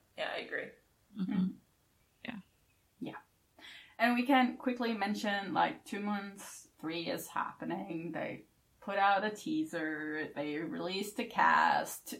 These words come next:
Speaker 3: Do not watch it. <laughs>
Speaker 1: Yeah, it's just frustrating for me to see how people, like,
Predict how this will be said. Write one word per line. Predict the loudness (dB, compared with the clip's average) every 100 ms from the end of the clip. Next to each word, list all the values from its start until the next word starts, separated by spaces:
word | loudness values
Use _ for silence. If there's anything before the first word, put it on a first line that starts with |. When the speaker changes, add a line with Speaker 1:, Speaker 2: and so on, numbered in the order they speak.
| -8
Speaker 3:
Do | -4
not | 2 4 4 4
watch | 2 0 -4
it. | -4 -4 -6 -14 _
<laughs> | -4 -4 -12 -20 _ _ -6 -4
Speaker 1:
Yeah, | -4 -6 _
it's | -6 -2
just | 0 6
frustrating | 6 8 6 4 0 -6
for | -6
me | -4 -2
to | -2
see | -2 -2
how | 2 2 0
people, | -4 0 2 2 0
like, | 0 -2